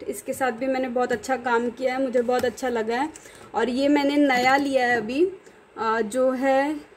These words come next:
matte लुक का eyeshadows, eighteen one eyeshadow and highlighters।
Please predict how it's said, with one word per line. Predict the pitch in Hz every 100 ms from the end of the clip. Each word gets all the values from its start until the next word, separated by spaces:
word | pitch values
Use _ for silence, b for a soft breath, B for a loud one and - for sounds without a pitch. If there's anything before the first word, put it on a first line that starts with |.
| -
matte | 262 247 254 254
लुक | 269 285 262 - -
का | 294 311 403 359 - - -
eyeshadows, | - 233 240 254 214 233 269
eighteen | - 247 277 277 262
one | 262 269
eyeshadow | 254 240 247 262 240
and | 254
highlighters। | 254 240 220 220 214 202 240